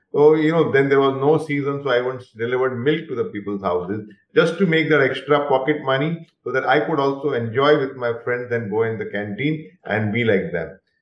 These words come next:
So this was very good. Life was very good, and, uh, I had to little bit work hard, but I was having my life and everything was in perfect place. But my dad expired when I was sixteen years old.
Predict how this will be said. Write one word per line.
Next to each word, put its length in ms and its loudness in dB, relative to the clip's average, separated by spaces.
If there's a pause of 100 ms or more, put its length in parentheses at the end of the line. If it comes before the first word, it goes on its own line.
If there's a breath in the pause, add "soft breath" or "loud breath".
(160)
So 80 0
this 140 2
was 140 4
very 220 8
good. 240 2
Life 280 0
was 160 2
very 300 -4
good, 220 -2
and, 280 -2
uh, 420 0
I 60 -6
had 160 -4
to 80 -12
little 220 -8
bit 180 -8
work 300 2
hard, 320 2
but 200 -2
I 120 -2
was 180 -4
having 280 -2
my 120 -4
life 360 -2
and 360 -8 (500)
everything 320 -2
was 260 2
in 160 -6
perfect 540 -2
place. 280 -2
But 160 -4
my 120 -4
dad 280 -2
expired 560 -2
when 100 -6
I 60 -2
was 200 -2
sixteen 360 -12
years 240 -10
old. 180 -18